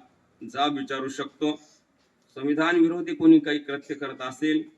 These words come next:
एखादं प्रशासनातील अधिकारी करत असेल, एखादी व्यक्ती करत असेल तर कायद्याच्या दृष्टीनं, कायद्याच्या पद्धतीनं त्याला शिक्षा होऊ शकते.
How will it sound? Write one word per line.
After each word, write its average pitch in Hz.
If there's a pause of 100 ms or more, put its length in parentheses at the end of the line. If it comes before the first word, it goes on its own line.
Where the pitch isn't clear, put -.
(380)
एखादं 123
प्रशासनातील 139
अधिकारी 131
करत 143
असेल, 139 (460)
एखादी 123
व्यक्ती 131
करत 147
असेल 151 (400)
तर 127
कायद्याच्या 131
दृष्टीनं, 131
कायद्याच्या 127
पद्धतीनं 123 (440)
त्याला -
शिक्षा 123
होऊ 147
शकते. -